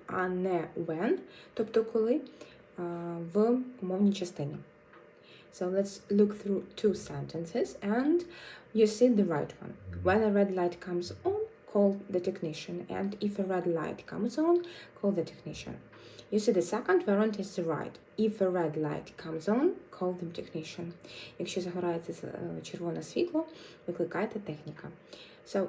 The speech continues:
it's like imperative, that's why we use present simple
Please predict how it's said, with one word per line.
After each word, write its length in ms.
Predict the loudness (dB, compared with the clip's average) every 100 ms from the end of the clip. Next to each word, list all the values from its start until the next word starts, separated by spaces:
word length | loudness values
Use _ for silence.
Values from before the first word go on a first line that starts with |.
| 2
it's 220 | 0 2
like 400 | 4 4 2 0 0
imperative, 720 | 2 2 2 2 2 2 2
that's 220 | 0 -2 -2
why 160 | 0 2
we 140 | 0 0 -2
use 160 | -2 -10 -4
present 340 | -2 0 0
simple 380 | 0 0 2 0